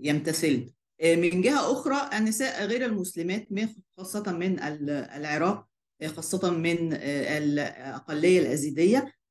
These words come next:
آه، تم عرضهن في سوق، آه، للسبايا وبيعهن و-، آه، وحتى إجبارهن على البغاء في، آه، أبشع أنواع،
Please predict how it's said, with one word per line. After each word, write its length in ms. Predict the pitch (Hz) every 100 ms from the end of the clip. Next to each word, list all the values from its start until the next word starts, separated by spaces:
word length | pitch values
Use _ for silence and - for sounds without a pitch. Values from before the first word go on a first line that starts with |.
| 175
آه، 60 |
تم 340 | 180 226 262 233
عرضهن 720 | 190 208 196 180 190 240 262
في 260 | 262 214 240
سوق، 320 | - 226 233 -
آه، 220 | 180 170
للسبايا 680 | 160 170 - 156 165 190 202
وبيعهن 880 | 190 180 180 165 151 151 165 196 196
و-، 380 | 175 170 185 190 _ _ _
آه، 460 | 165 165 160 156 -
وحتى 520 | 156 170 226 285 - 220
إجبارهن 680 | - 160 180 180 214 254
على 300 | 220 185 214
البغاء 520 | 202 165 165 202 220 - 165 -
في، 200 | 175 165
آه، 320 | 143 131 -
أبشع 640 | 214 - 233 214 202 185 165
أنواع، 460 | 156 170 196 196